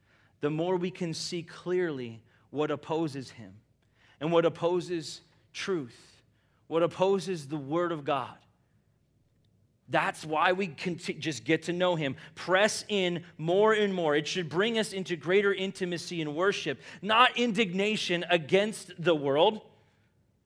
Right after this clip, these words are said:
but worship of Jesus. Not getting distracted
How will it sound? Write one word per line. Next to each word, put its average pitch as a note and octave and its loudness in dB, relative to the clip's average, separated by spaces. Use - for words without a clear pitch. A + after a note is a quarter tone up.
but E3+ -2
worship E3 -4
of D3+ -2
Jesus. F3 -10
Not G3+ -4
getting C4 -6
distracted A3+ -6